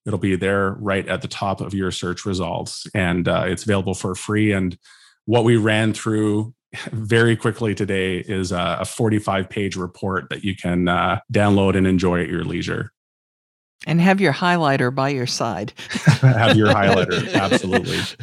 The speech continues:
Speaker 2: Uh, and that does it for this edition of The Digital Edge, Lawyers and Technology. And remember, you can subscribe to all of the editions of this podcast at legal talk network dot com or on Apple Podcasts.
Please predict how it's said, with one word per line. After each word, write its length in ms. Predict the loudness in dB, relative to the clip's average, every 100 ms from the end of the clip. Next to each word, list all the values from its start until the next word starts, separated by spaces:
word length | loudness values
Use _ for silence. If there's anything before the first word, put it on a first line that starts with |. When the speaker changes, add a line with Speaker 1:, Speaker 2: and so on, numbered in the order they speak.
| -10 _ -14 -12 0
Speaker 2:
Uh, 120 | 4 4
and 160 | 4 4
that 200 | 4 4
does 220 | 4 4
it 100 | 2
for 160 | 2
this 280 | 4 4 4
edition 400 | 4 2 2 0
of 120 | 0
The 80 | 0
Digital 500 | 4 4 4 0 2
Edge, 340 | 2 2 -2 -2
Lawyers 440 | 0 2 2 0
and 100 | -2
Technology. 760 | -2 0 2 2 2 -2 -6 -8 -20 -8
And 160 | 0 2
remember, 480 | 4 4 2 2 0
you 180 | 0 -2
can 160 | -2
subscribe 640 | -2 -2 -2 0 0 0 -2
to 100 | 0
all 240 | 2 2
of 80 | 0
the 100 | -2
editions 460 | 0 0 0 -2 -4
of 100 | -2
this 200 | -4 -2
podcast 720 | 0 0 0 -2 -2 -2 -4
at 160 | -6 -2
legal 260 | 0 0
talk 360 | 0 0 0 0
network 540 | -4 -2 0 0 0
dot 240 | 0 0 2
com 380 | 0 2 2 0
or 180 | 2 2
on 100 | 2
Apple 280 | 0 0 -2
Podcasts. 760 | 0 2 2 0 -2 -2 -6